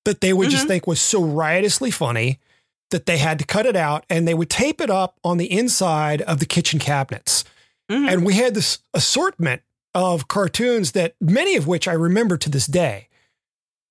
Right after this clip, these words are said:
Speaker 1: Well, there was one that, and I'm not really sure why it appealed to them,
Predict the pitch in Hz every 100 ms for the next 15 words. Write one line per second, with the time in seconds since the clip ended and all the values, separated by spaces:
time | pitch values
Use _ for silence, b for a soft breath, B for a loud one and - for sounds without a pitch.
0 | _ _ 196 214 247 254 190 254 403 294
1 | 214 220 - _ _ _ _ - 202 208
2 | 208 - 220 285 359 349 320 214 285 294
3 | - - 254 233 185 208 226 214 190 -
4 | 214 202 180 160 165 202 170 135 123